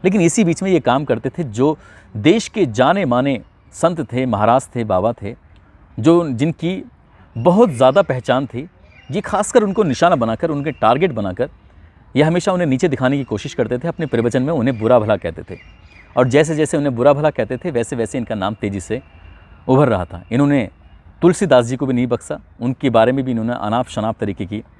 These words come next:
बातें की और ऐसे बढ़ते-बढ़ते साल उन्नीस सौ चौरानवे में यूपी का मझवारा एक गांव लगता है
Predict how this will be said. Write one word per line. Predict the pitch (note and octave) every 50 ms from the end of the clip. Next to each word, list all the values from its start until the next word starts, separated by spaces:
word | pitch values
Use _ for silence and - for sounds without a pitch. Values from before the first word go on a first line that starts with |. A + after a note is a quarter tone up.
| - - -
बातें | G#2+ - A#2+ A2+ - C#3+ B2
की | - A#2 C3
और | C#3 B2+ A#2 G#2+ G#2+
ऐसे | A2 A2 - C#3
बढ़ते-बढ़ते | A2+ G2+ A2 A2 - C3 G#2+ G#2 G2 - C#3
साल | B2+ - B2 A#2+ C3
उन्नीस | - A2 C3+ D#3 G3 G#3+ -
सौ | G3+
चौरानवे | - - B2 A2 A2 B2+ D3 C#3 B2
में | A2+ C#3 F3+ - - - - _ _ _ - - - - - _ - -
यूपी | A#2 D#3+ F#3 - A3 F#3+
का | A3 A#3
मझवारा | G3+ D#3+ D#3 D3+ D3 D3+ F3 G3 G#3+ G#3
एक | G3+ F3 B2
गांव | A#2+ A#2+ B2+ D3+ C#3
लगता | A2 F#2+ - - F2+
है | F2 G#2 -